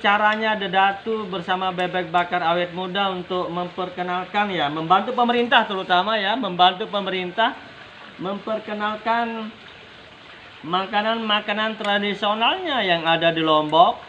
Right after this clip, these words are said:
ya. Memperkenalkan makanan-makanan tradisional. Sekaligus ini adalah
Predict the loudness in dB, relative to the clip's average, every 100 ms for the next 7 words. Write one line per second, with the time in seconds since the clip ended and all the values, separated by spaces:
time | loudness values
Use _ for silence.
0 | -20 -20 -20 -20 -18 -8 -4 -4 -6 -14
1 | -20 -20 -20 -20 -20 -20 -20 -14 -12 -8
2 | -8 -4 -2 -2 -2 -6 -4 -4 -2 -4
3 | -4 -6 -4 -4 -4 -4 -4 -4 -2 -4
4 | -2 0 2 0 0 -2 -4 -6 -14 -20
5 | -20 -20 -20 -20 -18 -18 -18 -18 -18 -12
6 | 2 2 2 -2 -4 -4 -2 2 2 4
7 | 2